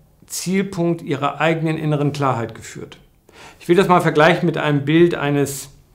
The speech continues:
Marathonläufers. Was Sie hier in unserem Seminar erhalten, ist im Laufe eines Tages nichts, was irgendwie fachlich jetzt wirtschaftlich, juristisch, steuerlich oder sowas irgendwie relevant wäre für das Thema Unternehmensnachfolge.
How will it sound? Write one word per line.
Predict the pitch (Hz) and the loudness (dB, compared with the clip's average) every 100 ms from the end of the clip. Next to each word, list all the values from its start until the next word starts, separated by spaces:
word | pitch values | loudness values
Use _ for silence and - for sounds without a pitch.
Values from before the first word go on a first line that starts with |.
| _ _ _ | _ _ _
Marathonläufers. | 107 127 131 120 110 104 95 - - - - _ _ _ - - - | -6 2 2 0 -4 -4 -6 -8 -16 -20 -20 _ _ _ -20 -12 -6
Was | 135 | -4
Sie | 151 | 0
hier | 147 214 208 | 2 4 4
in | |
unserem | 170 170 160 | 4 2 2
Seminar | 147 160 156 156 | 0 0 0 2
erhalten, | 131 123 165 180 | 0 0 -2 -2
ist | 165 147 | -6 -2
im | 147 | 2
Laufe | 156 160 | 2 0
eines | 147 143 | -4 -6
Tages | - 151 151 147 - - - - _ - | -2 0 2 2 0 -12 -20 -20 _ -8
nichts, | 208 220 - - - - | -6 -6 -10 -12 -12 -6
was | 131 131 | -4 -2
irgendwie | 160 147 135 117 | 2 2 2 -2
fachlich | - - 151 127 | -4 -4 -4 -2
jetzt | 135 - 117 | -4 -4 -6
wirtschaftlich, | 143 147 127 - 120 127 120 - - - - - - 104 127 127 | -4 -4 -6 -4 0 0 -2 -12 -18 -20 -20 -20 -16 -14 -12 -8
juristisch, | 117 123 139 135 127 120 | -4 -2 -2 0 -2 -2
steuerlich | - 131 139 139 135 | -2 0 2 2 0
oder | 131 | -2
sowas | 123 127 127 | -2 -4 -2
irgendwie | 165 151 131 | 0 2 2
relevant | 123 123 131 156 147 | 2 2 2 2 0
wäre | 127 | 0
für | 135 | -2
das | 123 | -4
Thema | - 131 120 | -4 -4 -4
Unternehmensnachfolge. | 113 139 156 - 123 117 127 123 143 185 | -2 -2 -2 -4 -6 -6 -6 -6 -6 -8